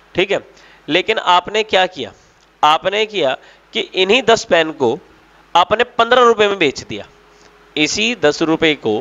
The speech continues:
इसी, sorry, इसी दस pen को जो दस रुपए में लेकर आए थे, आपने इस दस रुपए के दस pen को, ठीक है,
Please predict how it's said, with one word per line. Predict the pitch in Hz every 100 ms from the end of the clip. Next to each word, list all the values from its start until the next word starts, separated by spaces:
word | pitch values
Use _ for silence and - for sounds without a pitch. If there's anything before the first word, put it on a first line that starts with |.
| 175 - - _
इसी, | 165 160 226 -
sorry, | 156 143
इसी | 147 185 240 240
दस | 185 -
pen | - 175 156
को | 147 127 151
जो | 175
दस | - 190 214
रुपए | 196 185
में | 170
लेकर | 147 135 120
आए | 113
थे, | 113 117 156 - - -
आपने | 156 180 202 214 220
इस | 214 185
दस | 185 202
रुपए | 208 190 185
के | 170 190
दस | 170 160 -
pen | 170 156
को, | 135 123 156 - - - -
ठीक | -
है, | 190